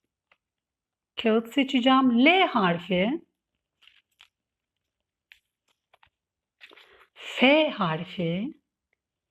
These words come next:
isminde bu harfler olabilir. Soy isminde bu harfler olabilir.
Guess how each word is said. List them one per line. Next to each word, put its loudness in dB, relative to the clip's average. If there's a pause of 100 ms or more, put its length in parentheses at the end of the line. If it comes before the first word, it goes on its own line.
(400)
isminde 2
bu 4
harfler 2
olabilir. 2
Soy 2
isminde -2
bu 0
harfler -2
olabilir. -4